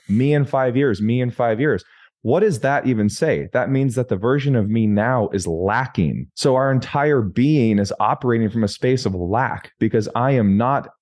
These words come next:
that person five years from now. I am lacking as the person I am right now. So those energetics and everything we do come from lack. So now we're trying to be somebody that we're not in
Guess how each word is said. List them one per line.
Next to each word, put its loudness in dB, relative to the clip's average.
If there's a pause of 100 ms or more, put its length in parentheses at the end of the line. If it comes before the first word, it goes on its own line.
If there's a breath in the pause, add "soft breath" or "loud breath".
that -2
person 0
five 0
years 0
from -4
now. 0
I 0
am 2
lacking 0
as 0
the -12
person 0
I 0
am 0
right -2
now. -2
So 0
those 0
energetics 0
and 2 (120)
everything 2
we 2
do 0
come -4
from -4
lack. -2 (300)
So 0
now 2
we're 2
trying 0
to 2
be 2
somebody 0
that 0
we're 0
not 0
in 2